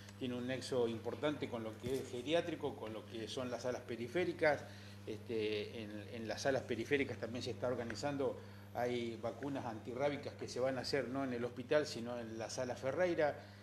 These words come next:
este, todos los días, de lunes a sábado. Si hay alguna mordedura de perro, se trabaja allá para que la gente no concurra al hospital.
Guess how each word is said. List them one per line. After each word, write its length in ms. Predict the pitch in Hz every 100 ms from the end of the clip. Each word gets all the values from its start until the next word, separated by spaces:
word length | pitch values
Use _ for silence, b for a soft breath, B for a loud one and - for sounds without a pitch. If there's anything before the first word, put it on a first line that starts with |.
| B B
este, 460 | 110 104 - 110
todos 300 | 104 135 131
los 140 | 117 135
días, 320 | 160 160 131
de 80 | 110
lunes 280 | 123 117 120
a 100 | 120
sábado. 480 | 175 165 143 131 -
Si 220 | - 104
hay 260 | 107 104 101
alguna 380 | 101 107 113
mordedura 520 | 107 107 107 117 117 107
de 100 | 107
perro, 360 | 156 156 147
se 120 | - 110
trabaja 420 | 110 120 117 117
allá 240 | - 160
para 180 | 135 107
que 100 | 104
la 80 | -
gente 240 | 120 110
no 120 | 113
concurra 420 | 107 104 104 120 110
al 80 |
hospital. 460 | 107 127 - 170